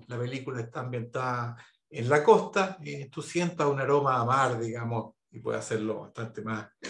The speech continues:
realista. ¿Por qué? Porque la idea que busca esto es convencer a los sentidos de que estamos en un mundo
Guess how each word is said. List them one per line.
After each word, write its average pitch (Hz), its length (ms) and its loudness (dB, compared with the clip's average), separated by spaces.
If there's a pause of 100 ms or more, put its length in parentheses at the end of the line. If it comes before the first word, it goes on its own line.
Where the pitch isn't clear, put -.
(240)
realista. - 640 2 (140)
¿Por - 180 -2
qué? 214 320 -2 (280)
Porque 160 280 4
la 160 60 8
idea 185 260 8
que 185 120 4
busca 190 340 2
esto 190 240 0
es 214 320 4 (460)
convencer 185 580 6
a 240 80 2
los 226 160 2
sentidos 262 540 0
de 220 80 0
que 185 80 -4
estamos 190 300 0
en 175 80 0
un 160 100 -2
mundo 175 500 2